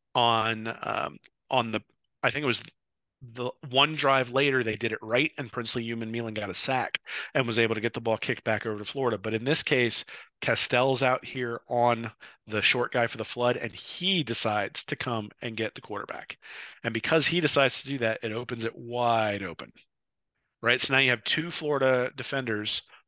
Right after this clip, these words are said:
on the quarterback and nobody on the short flood.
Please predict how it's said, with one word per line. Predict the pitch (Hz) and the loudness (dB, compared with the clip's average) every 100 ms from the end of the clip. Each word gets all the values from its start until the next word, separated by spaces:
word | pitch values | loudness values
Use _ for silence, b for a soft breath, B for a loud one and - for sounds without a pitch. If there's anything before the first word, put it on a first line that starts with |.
| _ | _
on | 135 123 | 2 2
the | 113 | 2
quarterback | 131 123 110 104 101 | 2 2 2 0 -2
and | 110 110 | -6 -2
nobody | 123 127 123 120 | 0 2 2 2
on | |
the | 110 | 2
short | - 110 - | 0 0 -8
flood. | - 80 | -8 -10